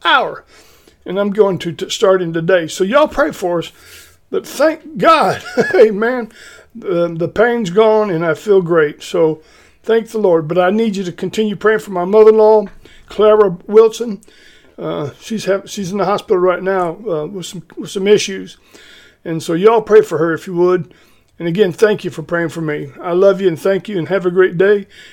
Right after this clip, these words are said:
Coming to you real quick here soon. I have a new podcast out. I just feel so much better. I'm excited. I might even take Annette out to eat tonight, because if I don't, we won't eat. <laughs>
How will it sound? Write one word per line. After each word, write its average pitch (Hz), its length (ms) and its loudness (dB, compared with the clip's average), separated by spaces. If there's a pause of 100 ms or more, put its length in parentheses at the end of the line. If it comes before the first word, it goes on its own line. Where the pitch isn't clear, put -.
(100)
Coming 254 260 -2
to 214 100 0
you 208 100 -4
real 220 200 2
quick 185 280 0
here 170 180 -4
soon. 220 480 2 (440)
I 165 100 -2
have 165 220 2
a 143 240 0 (260)
new 214 200 2
podcast 180 640 0
out. 170 220 -6 (800)
I 202 60 0
just 226 260 0
feel 220 160 6
so 190 140 0
much 160 200 -4
better. 165 280 2
I'm 151 100 -2
excited. 160 560 -4 (880)
I 262 120 2
might 311 260 4
even 226 240 0
take 214 260 4
Annette 202 240 0
out 190 240 0
to 339 100 -8
eat 233 200 -4
tonight, 156 400 -4 (920)
because 202 320 4
if 170 160 -4
I 180 60 4
don't, 196 260 0
we 185 120 -2
won't 175 240 -2
eat. 175 260 -6
<laughs> - 340 -16